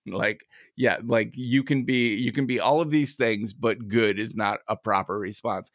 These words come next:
And we've talked about how, like, I'll often respond with, like, "I'm fucking great" or "absolutely fantastic" if I'm in a good mood. But yeah, so <laughs> I feel like fine is not,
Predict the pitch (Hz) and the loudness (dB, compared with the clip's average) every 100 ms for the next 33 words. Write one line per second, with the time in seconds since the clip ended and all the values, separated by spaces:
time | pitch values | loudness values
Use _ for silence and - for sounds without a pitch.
0 | - - - 139 151 147 147 147 139 101 | -20 -20 0 2 2 4 2 4 2 4
1 | 110 - 120 113 107 - 107 101 98 - | 2 0 -2 0 0 0 2 4 2 0
2 | 104 98 92 - 98 98 98 - 90 - | -4 -4 -6 -6 -4 -4 -6 -8 -8 -4
3 | 143 120 - 120 107 104 107 123 110 82 | -2 -2 0 -2 0 -8 -2 0 0 -2
4 | - 98 101 - 110 117 - 107 110 104 | -2 0 0 0 0 0 -4 -6 -4 -2
5 | 98 95 104 - 95 - _ _ _ _ | 0 0 -2 -2 -6 -6 _ _ _ _
6 | 127 123 110 101 101 98 98 95 95 90 | 0 2 2 2 0 0 0 -2 -2 -2
7 | 101 120 135 - 101 92 - _ _ _ | -2 -2 -6 -2 2 2 -2 _ _ _
8 | _ 113 117 82 - - - 160 107 - | _ 2 2 2 -4 -6 0 2 2 -4
9 | - - - 151 - - 165 147 143 143 | -18 -14 -2 0 0 -2 2 2 2 0
10 | 110 101 113 117 107 113 107 107 | 0 2 0 -2 -4 -2 2 0